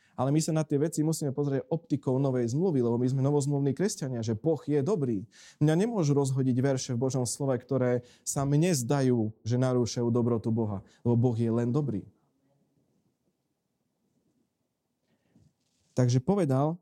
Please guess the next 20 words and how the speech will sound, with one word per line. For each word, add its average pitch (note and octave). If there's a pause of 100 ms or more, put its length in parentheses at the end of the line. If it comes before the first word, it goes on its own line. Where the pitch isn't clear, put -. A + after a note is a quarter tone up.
(140)
že A#2+
preukazuje D3+
milosť C#3
tisícom, A#2+
odpúšťa D#3
vinu, B2+ (240)
zločin B2+ (160)
a B2+
hriech. A2+ (1080)
Takže C3
nemyslí G3+
si, D3
že C3+ (520)
ak D3+
by C#3+
Boh G3
bol F3+
tým C#3
zlým E3 (240)
Bohom D#3